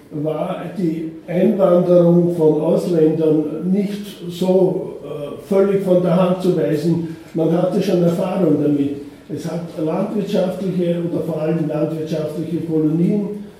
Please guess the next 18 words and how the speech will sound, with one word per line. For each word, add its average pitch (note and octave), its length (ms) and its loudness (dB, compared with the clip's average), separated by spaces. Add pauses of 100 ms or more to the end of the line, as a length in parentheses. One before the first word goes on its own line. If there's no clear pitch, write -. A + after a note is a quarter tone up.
(220)
schon F#3 440 -2
ab F3 400 -4
neunzehnhundertzwanzig, F3 920 2
neunzehnhunderteinundzwanzig E3 1200 0
gegeben. B2+ 580 -8 (680)
Die F3+ 140 4
haben F3+ 260 2
auch F3 180 4
eine E3+ 180 2
Kommission F3 720 4
gehabt, E3+ 440 2
die E3+ 80 0
Kommission D#3+ 720 0
für E3 140 2
landwirtschaftliche D#3+ 1120 0
und D#3 140 -4
industrielle E3 840 -2
Immigration E3 1040 0